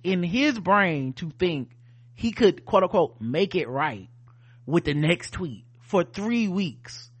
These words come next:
to me, that's a level of just, you are unhinged at that point. If you couldn't, if you couldn't do it on day one, day two,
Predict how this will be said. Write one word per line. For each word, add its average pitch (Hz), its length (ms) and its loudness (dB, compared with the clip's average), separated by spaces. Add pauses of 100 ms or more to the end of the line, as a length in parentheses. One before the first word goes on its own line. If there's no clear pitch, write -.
(720)
to 254 140 0
me, 233 360 2
that's 208 180 2
a 175 80 0
level 170 440 0
of 135 120 -6
just, 135 420 -6 (540)
you 208 220 6
are 185 120 6
unhinged 151 520 0
at 113 100 -6
that 101 160 -10
point. - 280 -16 (720)
If 147 140 -4
you 233 80 -2
couldn't, 269 460 0 (480)
if 175 120 0
you 180 80 -4
couldn't 302 280 4
do 262 160 4
it 233 40 6
on 220 140 4
day 196 220 2
one, 180 380 -2 (260)
day 190 240 2
two, 185 320 -2